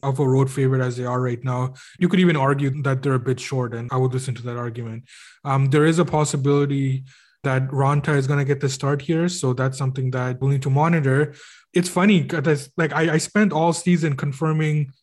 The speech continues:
the, um, the, the goalies before getting involved in Wings games,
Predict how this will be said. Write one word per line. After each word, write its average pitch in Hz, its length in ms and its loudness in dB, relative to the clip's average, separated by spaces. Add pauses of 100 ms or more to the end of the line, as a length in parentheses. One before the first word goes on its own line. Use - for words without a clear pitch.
(140)
the, 139 520 0 (260)
um, 135 340 0
the, 143 140 2
the 143 240 -2
goalies 147 420 2
before 143 260 -2
getting 143 280 0
involved 135 360 -2
in 131 140 0
Wings 147 240 0
games, 185 400 0